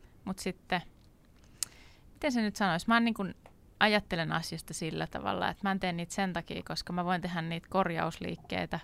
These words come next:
pitkin vuotta. Ja miksei vois vaikka tekisikin uuden vuoden lupauksia, mä sitä meinaan. Mut tavallaan mun tapa tehdä on se, että mä en tee uuden vuoden lupauksia, vaan mä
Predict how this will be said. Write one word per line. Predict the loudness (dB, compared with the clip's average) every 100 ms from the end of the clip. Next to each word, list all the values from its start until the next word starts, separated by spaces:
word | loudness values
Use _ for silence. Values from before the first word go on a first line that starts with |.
| -6
pitkin | -8 -6 -4 -4 -2
vuotta. | 0 0 -2 -10 -2 0 0 -4 -20 -14 -6
Ja | -4
miksei | -4 -4 -4
vois | -2 -4
vaikka | -6 -6
tekisikin | -6 -4 -2 -2
uuden | -2 -2
vuoden | -4 -4
lupauksia, | -6 -6 -6 -8
mä | -10
sitä | -8 -4
meinaan. | -2 -2 -4 -6 -8 -20 -20 -20 -14
Mut | -8 0
tavallaan | 4 6 4 2 -6 -6
mun | -2 0
tapa | -2 -4 -6
tehdä | -6 -4
on | -4 -6
se, | -6
että | -8 -6
mä |
en | -8
tee | -8
uuden | -6 -6 -6
vuoden | -6 -6
lupauksia, | -6 -6 -8 -8 -8
vaan | -6 -6
mä | -6